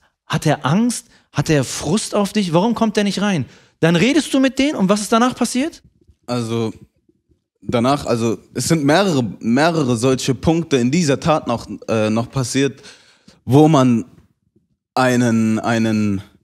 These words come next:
Speaker 2: ja, schon ins Gehirn eingetrichterten Ausländerfeindlichkeit, äh, Islamfeindlichkeit sehen kann. Die erste Situation ist, dass die Polizei kommt zum Tatort und die Bar nicht betritt.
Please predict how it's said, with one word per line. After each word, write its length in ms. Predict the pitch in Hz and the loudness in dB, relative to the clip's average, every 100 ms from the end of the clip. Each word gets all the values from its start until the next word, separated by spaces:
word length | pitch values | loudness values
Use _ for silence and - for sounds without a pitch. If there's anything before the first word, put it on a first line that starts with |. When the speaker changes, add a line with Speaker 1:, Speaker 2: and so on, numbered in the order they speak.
| _ _ _ | _ _ _
Speaker 2:
ja, 120 | 120 | -2
schon 220 | 131 143 123 | 0 0 0
ins 220 | 127 - | 0 0
Gehirn 240 | 143 143 | 2 2
eingetrichterten 880 | 123 151 147 147 - 143 131 127 123 - _ _ _ | 2 0 0 -2 -2 -2 0 -2 -4 -16 _ _ _
Ausländerfeindlichkeit, 1400 | - 135 139 135 135 131 - 131 120 120 - 120 - - | 0 2 2 2 2 2 2 0 2 -2 0 0 -2 -8
äh, 80 | - - - 62 60 | -10 -10 -16 -16 -10
Islamfeindlichkeit 960 | - 120 131 135 131 135 - - 127 107 | -8 -2 0 0 0 -2 -2 -2 -2 0
sehen 220 | 123 123 | 0 -2
kann. 340 | 120 95 87 - | -2 -4 -4 -2
Die 80 | |
erste 260 | 113 139 131 | 0 0 -2
Situation 640 | 101 95 95 - 92 85 - _ _ _ - | -8 -6 -6 -4 -8 -8 -12 _ _ _ -6
ist, 160 | 123 | -2
dass 100 | 135 | -2
die 80 | 135 | -2
Polizei 460 | 123 143 123 165 - | -4 -4 -2 0 0
kommt 360 | - 151 151 | 0 0 0
zum 200 | - 131 | -2 -2
Tatort 540 | 139 120 120 127 139 - - - | 2 0 2 0 0 -6 -18 -4
und 180 | 117 | -2
die 60 | 123 | 0
Bar 200 | 107 123 | 2 4
nicht 200 | 123 - | 2 -2
betritt. 500 | 123 - 113 - | -4 -2 -4 -4